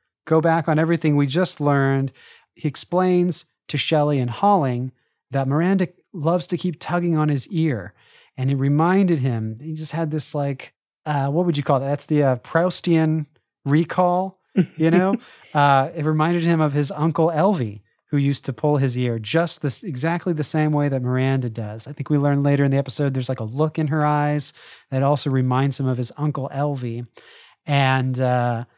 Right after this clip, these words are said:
Speaker 1: this, this person obviously had a, had a huge impact on Maurice's life. So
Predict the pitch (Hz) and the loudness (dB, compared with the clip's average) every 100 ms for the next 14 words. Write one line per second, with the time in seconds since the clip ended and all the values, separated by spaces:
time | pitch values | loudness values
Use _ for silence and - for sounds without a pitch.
0 | _ _ _ _ 175 202 - - 180 - | _ _ _ _ -4 -4 -6 -6 -4 0
1 | 220 220 185 196 196 185 175 165 156 - | 0 2 2 0 0 0 2 2 0 -8
2 | _ - 165 156 131 131 - 151 135 123 | _ -8 -2 0 0 -2 -6 -4 -2 -4
3 | - 185 185 147 156 165 117 107 - - | -2 0 0 0 -2 -2 -8 -10 -14 -20
4 | _ _ _ _ - 135 131 127 123 123 | _ _ _ _ -4 0 2 2 0 -4
5 | - _ 131 131 135 - 117 131 120 107 | -8 _ -2 0 -2 -4 -6 -4 -4 -6
6 | - - _ _ _ _ - - 135 131 | -14 -20 _ _ _ _ -10 -2 0 2
7 | 131 127 | 0 -2